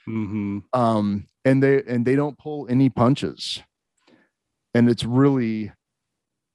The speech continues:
Speaker 2: I mean, I've read so many, I've been, you know, on and off, quote, studying this man for thirty years. And it
Speaker 1: Yeah.
Speaker 2: blew my mind, and it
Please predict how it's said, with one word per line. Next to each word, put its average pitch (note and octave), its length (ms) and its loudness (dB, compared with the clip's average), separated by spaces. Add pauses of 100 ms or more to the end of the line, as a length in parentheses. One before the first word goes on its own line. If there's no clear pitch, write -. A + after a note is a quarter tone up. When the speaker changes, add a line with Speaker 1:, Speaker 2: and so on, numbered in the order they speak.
(640)
Speaker 2:
I C3+ 60 4
mean, D3 160 6
I've D3 220 2
read A2+ 400 0
so - 220 0
many, C3+ 180 2
I've C3 80 2
been, A#2 340 -2 (180)
you E3 120 4
know, B2 340 2 (280)
on B2+ 180 2
and A#2 80 2
off, B2 280 2
quote, A#2 300 0
studying A2+ 840 -2
this G#2+ 220 -2
man A2 380 2
for G#2+ 280 0
thirty A2+ 280 0
years. G#2+ 580 -2 (320)
And F3+ 80 4
it F3+ 60 0
Speaker 1:
Yeah. D3 60 -6
Speaker 2:
blew F3 120 4
my D#3 120 4
mind, A#2+ 360 0
and A#2 160 0
it A2 140 -2